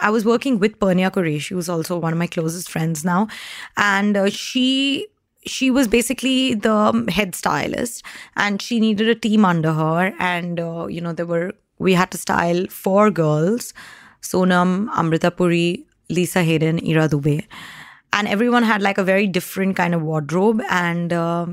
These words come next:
yeah, so it was really exciting to work on. I was very young, and it was just,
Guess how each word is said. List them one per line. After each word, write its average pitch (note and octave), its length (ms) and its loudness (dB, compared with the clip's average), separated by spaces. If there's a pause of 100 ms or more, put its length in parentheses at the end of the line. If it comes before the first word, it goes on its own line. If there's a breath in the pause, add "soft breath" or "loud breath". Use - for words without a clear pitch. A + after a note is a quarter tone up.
yeah, F4+ 360 2
so - 120 -6
it A#3+ 40 0
was G#3+ 180 0
really D4 180 2
exciting A3 520 0
to A#3 60 2
work F#3+ 360 2
on. G3 160 4
I F#3+ 40 0 (440 loud breath)
was F#3+ 140 -2
very G#3 200 2
young, A3 340 2
and G#3+ 140 2
it G3+ 140 0
was G#3+ 180 0
just, A3+ 260 -2